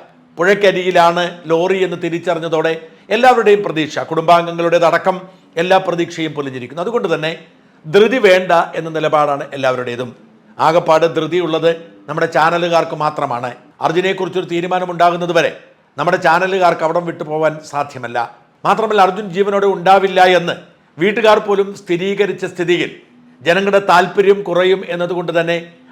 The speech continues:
അങ്ങനെ അവിടെ നിൽക്കാനും പ്രയാസമുണ്ട്. വാസ്തവത്തിൽ പ്രേക്ഷകരുടെ താല്പര്യമാണ് ചാനലുകളുടെ താല്പര്യം.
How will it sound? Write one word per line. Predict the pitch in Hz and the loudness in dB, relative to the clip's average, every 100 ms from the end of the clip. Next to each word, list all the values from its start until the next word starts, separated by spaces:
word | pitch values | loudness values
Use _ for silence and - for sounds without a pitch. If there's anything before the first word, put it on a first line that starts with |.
| - | -10
അങ്ങനെ | 160 180 | -4 0
അവിടെ | 170 | 0
നിൽക്കാനും | 170 160 160 160 143 | -2 -6 0 0 0
പ്രയാസമുണ്ട്. | 139 131 - 123 123 - | -4 -4 -4 -10 -10 0
വാസ്തവത്തിൽ | - 240 175 170 147 | 2 2 -2 -6 -4
പ്രേക്ഷകരുടെ | 156 165 - 180 170 175 | -2 -2 -2 -4 0 2
താല്പര്യമാണ് | 170 175 170 185 190 175 135 - - _ _ | 2 2 0 0 2 2 0 -6 -18 _ _
ചാനലുകളുടെ | 160 170 165 156 143 135 | 0 0 0 -4 -6 -4
താല്പര്യം. | 131 127 123 123 | -6 -6 -8 -8